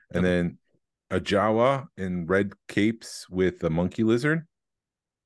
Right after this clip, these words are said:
Speaker 1: a green monkey lizard, an Ewok with a Porg, and that Ewok is pa-, pa-, uh, painted to look like the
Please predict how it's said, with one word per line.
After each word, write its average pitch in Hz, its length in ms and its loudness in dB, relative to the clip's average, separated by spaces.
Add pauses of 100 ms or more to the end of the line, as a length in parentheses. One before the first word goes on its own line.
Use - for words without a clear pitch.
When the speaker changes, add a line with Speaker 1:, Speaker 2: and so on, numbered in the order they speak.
(480)
Speaker 1:
a 92 80 -10
green 98 280 0
monkey 110 300 -2
lizard, 113 460 -4 (480)
an 90 160 -6
Ewok 113 580 2
with - 160 -4
a 110 60 -8
Porg, 95 640 2 (400)
and 87 100 -4
that 87 140 -2
Ewok 95 440 2
is 92 120 -6
pa-, 90 480 -4
pa-, 98 440 -2
uh, 78 220 -6
painted 120 480 0
to 104 100 -6
look 92 300 -4
like 90 300 -2
the 80 360 -8